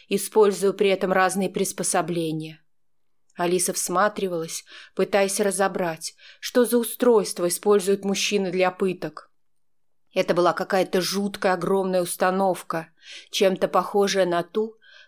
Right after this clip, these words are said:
которую использовали для пытки блондинки,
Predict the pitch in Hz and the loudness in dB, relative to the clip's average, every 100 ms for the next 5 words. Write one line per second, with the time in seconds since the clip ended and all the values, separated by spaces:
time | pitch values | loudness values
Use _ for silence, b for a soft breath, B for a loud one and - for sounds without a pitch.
0 | - 196 202 202 185 185 - 202 214 202 | -2 0 4 4 2 -2 0 4 4 4
1 | 190 185 165 175 170 - 220 220 214 196 | 0 -2 0 0 0 0 -2 -2 -4 0
2 | 202 196 185 190 175 165 170 | 2 0 -2 -4 -4 -4 -8